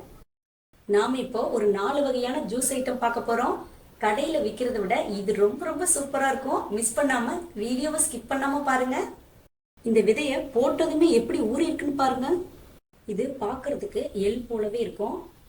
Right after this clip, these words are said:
இதை ஒரு ரெண்டு டீஸ்பூன் மட்டும் சேர்த்திருக்கேன். இதை நல்லா மிக்ஸ் பண்ணி விட்டுருங்க. மேல மிதந்துட்டு இருக்கிறதெல்லாம் ஊறாது, அதனால நல்லா அழுத்தி விட்டுருங்க.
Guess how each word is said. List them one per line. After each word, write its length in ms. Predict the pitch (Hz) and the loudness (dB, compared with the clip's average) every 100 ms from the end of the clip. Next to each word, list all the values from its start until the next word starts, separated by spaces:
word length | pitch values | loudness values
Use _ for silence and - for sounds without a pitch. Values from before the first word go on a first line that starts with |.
| - - | -20 -6
இதை 220 | 202 208 | -2 0
ஒரு 220 | 269 208 185 | 0 -2 -2
ரெண்டு 300 | 214 262 277 | 0 0 -2
டீஸ்பூன் 420 | 269 262 - 247 | -6 -8 -6 -4
மட்டும் 260 | 208 - 285 | -4 -4 -2
சேர்த்திருக்கேன். 640 | 214 202 202 214 254 370 - | 0 0 -2 -4 -4 -6 -6
இதை 160 | 196 190 | -6 0
நல்லா 280 | 190 214 269 | 0 0 -2
மிக்ஸ் 260 | 226 - | -4 -6
பண்ணி 220 | - 233 190 | -6 -4 -4
விட்டுருங்க. 460 | 196 185 202 370 | -2 0 0 0
மேல 300 | 208 214 240 | 0 0 0
மிதந்துட்டு 420 | 208 196 233 233 202 | -2 -2 -2 -4 -4
இருக்கிறதெல்லாம் 400 | 196 190 240 196 233 | -4 -2 -2 -2 -2
ஊறாது, 360 | 202 180 247 - - - - | -2 -4 -6 -10 -20 -20 -4
அதனால 380 | 202 196 202 269 | 0 0 0 -2
நல்லா 320 | 208 202 269 | -2 0 -2
அழுத்தி 420 | - 208 208 233 | -2 -2 -2 -4
விட்டுருங்க. 360 | 208 208 202 | -6 -2 -2